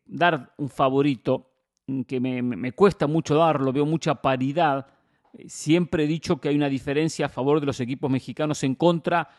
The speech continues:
de los equipos de la M L S, pero la diferencia es muy pequeña, es muy pequeña. Y León no está entre los mejores equipos de la Liga M X.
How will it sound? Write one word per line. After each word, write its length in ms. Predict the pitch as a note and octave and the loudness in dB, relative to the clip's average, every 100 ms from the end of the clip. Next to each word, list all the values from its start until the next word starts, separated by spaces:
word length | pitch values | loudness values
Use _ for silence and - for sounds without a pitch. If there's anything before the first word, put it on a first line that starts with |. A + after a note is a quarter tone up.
| _ | _
de 80 | - | -10
los 100 | B2 | -2
equipos 320 | C3+ D3 D#3+ | -2 0 0
de 100 | C3+ | 0
la 200 | C3+ C3 - | 2 0 -2
M 320 | D#3 D3+ - | 0 0 -2
L 300 | D3+ D3 D#3+ | -2 0 0
S, 360 | D#3+ - C#3 A2+ _ _ _ | 0 -2 -8 -8 _ _ _
pero 100 | C#3 | -4
la 60 | D3 | 0
diferencia 300 | E3+ F3 F3 | 0 0 2
es 40 | |
muy 120 | F3+ | 0
pequeña, 640 | - F#3 F3+ D3+ B2+ G2 - - | 4 2 4 2 0 -2 -12 -8
es 100 | B2+ | -2
muy 100 | D#3+ | -2
pequeña. 640 | - C#3+ D#3+ B2+ G#2+ F#2+ - _ _ _ | 0 -4 -2 -4 -4 -10 -14 _ _ _
Y 140 | - D#3 | -8 0
León 360 | F3+ G3 G#3+ | 4 4 4
no 100 | F#3+ | 2
está 200 | F#3 - | 0 0
entre 220 | A#3 F3+ D#3 | 0 0 0
los 100 | C#3 | 2
mejores 420 | C#3+ F3 D#3+ - | 0 0 0 -2
equipos 400 | C3+ D#3 D#3 C#3 | -8 -8 -4 -2
de 80 | C3+ | 0
la 100 | C#3 | 0
Liga 260 | C#3+ C#3 | 0 0
M 160 | C3+ C#3 | 0 0
X. 480 | A#2 A#2+ G2+ - | -2 -8 -12 -14